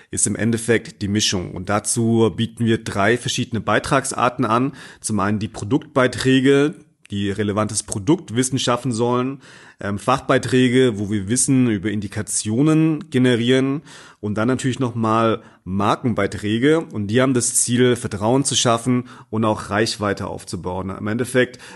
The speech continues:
ähm, ist Colliquia nicht nur das einzelne Ausspielen von Beiträgen, sondern die Vernetzung von Beiträgen untereinander, die einen the-,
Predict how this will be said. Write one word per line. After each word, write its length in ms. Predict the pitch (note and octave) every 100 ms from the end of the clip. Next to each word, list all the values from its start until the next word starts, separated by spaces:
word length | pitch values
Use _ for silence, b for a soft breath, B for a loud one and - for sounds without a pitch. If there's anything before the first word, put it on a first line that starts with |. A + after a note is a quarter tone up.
| B
ähm, 400 | G2+ G#2 G#2+ A2
ist 280 | A2 B2+ -
Colliquia 480 | A#2 B2 B2 B2 A2+
nicht 320 | B2+ - B2+
nur 180 | B2+ C3
das 120 | A#2+
einzelne 400 | A#2 A2+ A#2+ -
Ausspielen 460 | B2 C3 - C3
von 180 | B2+ G#2
Beiträgen, 800 | G#2+ A#2+ - - C#3 C#3 D3 D#3+ B B
sondern 260 | - A2+ A2
die 80 | G#2+
Vernetzung 600 | G#2+ A2 A#2 - B2+ B2
von 160 | B2
Beiträgen 520 | G#2 G2+ - A#2+ A#2 B2
untereinander, 560 | C3+ B2+ C3 A#2 A#2+
die 100 | G#2+
einen 180 | G#2 G2
the-, 240 | - A#2